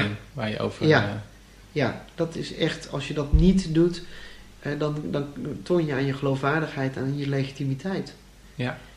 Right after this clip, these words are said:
Speaker 1: En, eh, dat geldt trouwens niet alleen voor bestuurders, hoor. Dat geldt ook voor bedrijven.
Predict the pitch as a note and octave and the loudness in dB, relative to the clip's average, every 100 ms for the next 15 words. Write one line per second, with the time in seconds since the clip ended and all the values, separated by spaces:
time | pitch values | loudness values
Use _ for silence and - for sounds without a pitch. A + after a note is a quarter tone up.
0 | - - - D3 D3+ D3+ - - C#3+ C#3+ | -20 -20 -4 2 2 2 -4 -4 -2 -2
1 | D#3+ D#3+ - G3 F#3+ F#3+ F#3 G3+ G3 F3+ | -2 -2 0 -2 2 2 2 2 4 6
2 | F3+ F3 E3 D#3 - F#3+ C#3+ C#3+ D3 E3 | 6 4 -2 -2 0 0 2 -2 -2 -4
3 | - D#3+ D#3+ D#3+ D#3 D3+ C#3+ D3 C#3 B2 | -4 -4 -4 -4 -4 -2 0 0 2 0
4 | A#2 | -4